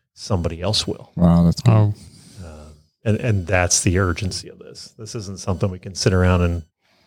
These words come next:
Speaker 1: "Uh, we'll get around to it someday and we'll do something sometime." Like, we, we've gotta do something now.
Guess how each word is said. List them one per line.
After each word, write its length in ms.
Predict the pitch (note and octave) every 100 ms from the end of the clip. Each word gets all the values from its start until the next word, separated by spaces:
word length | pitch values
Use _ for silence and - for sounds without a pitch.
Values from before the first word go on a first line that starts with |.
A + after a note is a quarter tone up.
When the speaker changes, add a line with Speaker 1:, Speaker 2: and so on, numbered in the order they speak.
| _ _ E3
Speaker 1:
"Uh, 200 | F#3+ F3+
we'll 80 | D3
get 160 | A2+ A#2+
around 280 | G#2+ G2+
to 120 | - G#2+
it 120 | -
someday 580 | - A2 G#2 G2+ G#2+ -
and 80 | -
we'll 100 | A#2+
do 160 | A2+ A2
something 400 | - - B2 A#2+
sometime." 720 | - G#2+ - - - - C#3+
Like, 180 | C3+ G2+ -
we, 240 | G#2+ - _ _ _ _ _
we've 340 | G#2 G2+ E2+ E2
gotta 300 | E2+ D#2+ D#2
do 140 | F#2
something 380 | - - - D2+
now. 260 | - -